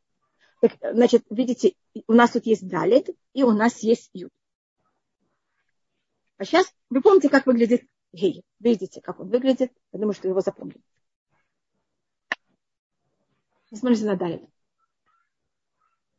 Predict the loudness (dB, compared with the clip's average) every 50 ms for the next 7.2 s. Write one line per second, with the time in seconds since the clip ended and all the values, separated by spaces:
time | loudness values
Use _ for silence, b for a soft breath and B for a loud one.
0 | _ _ _ 0 2 2 2 4 4 2 2 2 0 2 4 4 4 4 2 0
1 | 2 2 2 4 2 2 0 0 -4 -6 -10 -12 -18 -18 -20 -20 -20 _ _ _
2 | _ _ _ _ _ _ _ _ B B B B B B 2 4 6 6 6 6
3 | 6 4 4 4 4 4 4 6 6 6 4 4 4 2 2 2 2 4 6 6
4 | 8 8 8 6 4 2 4 4 2 2 0 _ _ -12 -6 -6 -6 -6 _ _
5 | _ _ _ _ _ _ _ _ _ 4 6 6 6 6 4 2 2 2 0 -2
6 | _ -6 -2 0 2 2 2 0 0 0 2 2 2 0 -2 0 0 0 0 0
7 | 0 -2 -2 -4